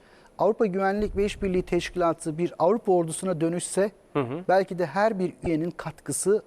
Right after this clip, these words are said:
Speaker 1: Amerika Birleşik Devletleri'nden silah bağımlılığını ortadan kaldıracak.
Speaker 2: Hı, onu öğrenmek
Speaker 1: Evet,
Speaker 2: istiyorum.
Speaker 1: kaldıracak.
Speaker 2: Yani
Speaker 1: Çok
Speaker 2: Avrupa
Speaker 1: net.
Speaker 2: Birliği kendi aralarındaki yapacağı alışverişle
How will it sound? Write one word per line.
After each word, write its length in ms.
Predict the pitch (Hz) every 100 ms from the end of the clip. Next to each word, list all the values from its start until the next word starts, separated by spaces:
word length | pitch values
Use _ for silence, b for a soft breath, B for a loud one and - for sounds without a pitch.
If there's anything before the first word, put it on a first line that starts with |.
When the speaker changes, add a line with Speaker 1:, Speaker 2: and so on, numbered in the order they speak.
| -
Speaker 1:
Amerika 400 | 180 202 190 165
Birleşik 280 | 180 180
Devletleri'nden 680 | 165 156 - 156 160 170 160 -
silah 440 | - - 165 202 -
bağımlılığını 400 | 165 147 147 -
ortadan 300 | 156 - 151
kaldıracak. 440 | 143 120 110 98
Speaker 2:
Hı, 100 | 131 104
onu 180 | 143 151
öğrenmek 400 | 123 98 85 82
Speaker 1:
Evet, 100 | -
Speaker 2:
istiyorum. 220 | - 170
Speaker 1:
kaldıracak. 260 | 285 302 220
Speaker 2:
Yani 120 | 135
Speaker 1:
Çok 80 | 165
Speaker 2:
Avrupa 340 | 156 196 190
Speaker 1:
net. 100 | 170
Speaker 2:
Birliği 320 | 143 131 147 165
kendi 340 | 147 135 160
aralarındaki 580 | 165 151 143 139 135 143
yapacağı 340 | 131 131 139
alışverişle 1000 | 139 139 - 139 143 160 - 127 117 196